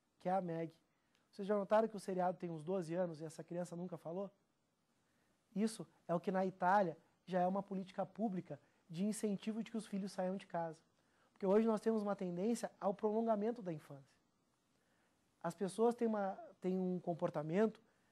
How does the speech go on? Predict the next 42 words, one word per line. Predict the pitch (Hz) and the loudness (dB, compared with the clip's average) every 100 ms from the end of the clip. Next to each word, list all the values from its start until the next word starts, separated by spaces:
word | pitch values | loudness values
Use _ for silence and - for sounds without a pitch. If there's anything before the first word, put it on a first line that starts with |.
| _ _ | _ _
mais | 208 226 269 | 2 6 8
ou | 254 | 6
menos | 233 254 226 | 4 4 0
do | |
tipo | - 233 233 | -6 -8 -6
de | 196 | -6
família | - 202 208 | -4 -2 -2
canguru. | 214 214 208 156 - _ _ _ _ _ _ _ | -2 -2 0 -2 -4 _ _ _ _ _ _ _
Ficam | - 226 254 285 294 - - | 2 4 4 0 -4 -6 -4
no | 170 | -2
seio | - 240 | 2 4
da | 220 | 4
família, | 196 175 185 226 254 - _ _ | 2 0 0 0 -2 -10 _ _
sempre | - 302 349 330 | -4 -2 0 0
com | 302 | 2
uma | 285 | 2
justificativa. | 262 262 - - 233 - 165 135 - _ _ _ _ | 2 -2 -4 -4 -4 -2 -6 -6 -16 _ _ _ _
Ah, | 269 285 285 | 0 4 6
é | 247 | 6
só | - 269 | 4 4
até | 262 233 | 6 4
se | - | 0
formar, | - 185 180 214 226 220 - _ - | -4 -4 2 6 6 4 -6 _ -6
é | 202 | -4
só | 190 214 | 0 0
terminar, | 220 202 196 185 185 | 0 -2 0 0 -2
até | 190 175 190 | -6 -4 -4
terminar | 190 175 175 | -4 -4 -6
a | |
pós-graduação, | 175 165 151 143 131 - 202 214 208 - _ | -4 -4 -4 -8 -12 -4 0 0 -2 -18 _
é | 185 175 | -2 2
só | 208 | 2
até | 202 185 | 2 -2
terminar | 180 170 160 | -4 -4 -4
o | |
mestrado, | 151 - 190 214 220 180 | -6 -4 2 6 4 2
é | |
só | 170 | -6
terminar | 180 180 160 165 | -6 -6 -6 -6
o | |
doutorado, | 165 156 160 208 190 | -8 -8 0 2 0
pós-doutorado | - 175 165 175 196 208 | -2 -4 -2 2 4 2